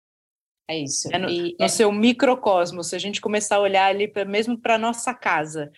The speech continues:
Speaker 2: né? O que que a gente faz? É, é o lixo, é o trabalho com, com alguém que faz um trabalho diretamente ligado ali à, à, à nossa,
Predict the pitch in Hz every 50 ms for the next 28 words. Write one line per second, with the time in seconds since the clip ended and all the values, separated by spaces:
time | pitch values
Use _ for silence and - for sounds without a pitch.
0 | - - - - - 190 196 190 190 - - - - - 220 220 247 226 233 226
1 | 220 - - - 208 190 175 170 170 165 165 180 190 196 196 196 - - 170 190
2 | 185 196 190 190 202 233 254 269 262 - - - 294 277 269 277 - - - _
3 | - 180 196 214 214 - - 190 208 202 - 214 196 180 196 202 214 220 214 214
4 | 214 - 226 220 214 214 208 202 202 196 190 - - 208 202 196 196 196 202 202
5 | 202 - 214 214 196 175 _ _ _ _ _ - - 202 202 196 196 202 196 -
6 | 196 190 196 196 196 202 190 196 190 190 196 190 202 190 190 190 190 196 190 -
7 | 196 190 185 170 185 175 180 190 190 175 185 180 185 185 180 175 175 160 - 156
8 | 165 - - 165 170 180 180 180 180 - -